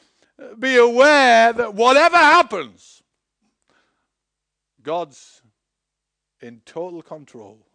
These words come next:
I said to my precious <laughs> friend, friend Rob, we, we banter all the time. I don't know how he puts up with it when we come over here, really. If you were to,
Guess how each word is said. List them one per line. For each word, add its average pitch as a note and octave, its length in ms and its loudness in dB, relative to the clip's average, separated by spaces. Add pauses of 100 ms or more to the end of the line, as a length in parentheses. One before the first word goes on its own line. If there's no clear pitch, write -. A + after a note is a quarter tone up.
(2500)
I - 80 -20
said F3+ 260 -16
to E3+ 80 -20
my D3+ 360 -14 (640)
precious D#3 380 -16
<laughs> - 20 -20
friend, D3 480 -16
friend D3+ 280 -16
Rob, D3+ 280 -14
we, C3 240 -18 (280)
we C#3+ 120 -20
banter D3+ 440 -12
all C#3+ 180 -10
the C#3 80 -16
time. B2 460 -20 (680)
I C3 100 -14
don't D3+ 140 -16
know D3+ 60 -12
how D3+ 140 -12
he D3+ 80 -16
puts D3+ 260 -20
up F3 120 -20
with C3+ 120 -18
it B2+ 100 -18
when B2 120 -20
we B2+ 100 -20
come C3 180 -20
over C#3+ 260 -18
here, B2 160 -18
really. B2 340 -20
If G#2+ 60 -20
you A#2+ 120 -20
were A#2 80 -20
to, A2 320 -20